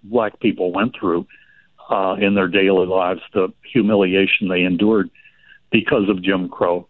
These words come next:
And so the court ruled with only one very important, uh, dissent, uh, Justice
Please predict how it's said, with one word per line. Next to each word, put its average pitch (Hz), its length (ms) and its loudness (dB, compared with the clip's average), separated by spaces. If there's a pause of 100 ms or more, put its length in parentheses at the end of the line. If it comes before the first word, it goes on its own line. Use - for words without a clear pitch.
(580)
And 120 200 0
so 160 140 2
the 143 100 2
court 170 260 0
ruled 160 380 0
with 117 160 -2 (220)
only 123 260 -2
one 120 420 -2 (520)
very 117 420 0 (160)
important, 98 680 -4 (180)
uh, 98 140 0
dissent, 98 560 -2 (280)
uh, 95 180 -4
Justice 95 400 -2